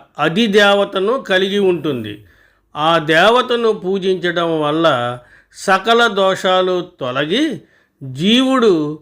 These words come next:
విముక్తుడవుతాడు. అందుకే వారంలో ఒక్కో రోజున ఒక్కో దేవుడని ఆరాధించడం సాంప్రదాయంగా వస్తోంది. మరి పెద్దలు చెప్పినట్లుగా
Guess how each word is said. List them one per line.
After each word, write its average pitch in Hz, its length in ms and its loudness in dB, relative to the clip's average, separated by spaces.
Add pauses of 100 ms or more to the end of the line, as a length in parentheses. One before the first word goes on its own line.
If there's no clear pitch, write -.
(480)
విముక్తుడవుతాడు. 175 1160 0 (320)
అందుకే 175 500 -2 (640)
వారంలో 208 800 2 (280)
ఒక్కో 160 520 -4
రోజున 208 460 2 (600)
ఒక్కో 165 480 -2
దేవుడని 190 720 2 (560)
ఆరాధించడం 160 880 0 (520)
సాంప్రదాయంగా 185 1040 2
వస్తోంది. 147 680 -4 (520)
మరి 160 340 2 (680)
పెద్దలు 202 520 2
చెప్పినట్లుగా 190 920 0